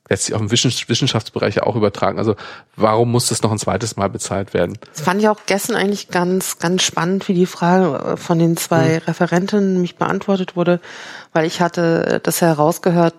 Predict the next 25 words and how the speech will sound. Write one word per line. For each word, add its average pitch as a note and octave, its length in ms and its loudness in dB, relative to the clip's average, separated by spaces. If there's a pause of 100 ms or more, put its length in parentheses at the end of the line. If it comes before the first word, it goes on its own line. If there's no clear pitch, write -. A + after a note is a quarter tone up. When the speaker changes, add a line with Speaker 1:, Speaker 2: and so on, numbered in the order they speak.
Speaker 2:
dass E3 180 -2
es E3+ 140 -2
eher E3 200 4
so D#3+ 80 2
mit D#3+ 160 2
so - 100 -4
einer D#3 120 4
Befürchtung F#3 640 2
war, E3+ 160 0
oh, D#3+ 60 2
jetzt E3 280 0
wird F3 120 0
da, D#3+ 160 2
da D#3+ 260 0 (100)
jemand E3+ 320 2
anders G3+ 300 2
könnte G3+ 260 0
das F3 180 0
jetzt - 200 -2
monetarisieren. E3+ 800 2 (560)
Und F#3 80 4
die F3 100 4
Antwort E3 340 0
war F3 160 2
eher, E3 360 4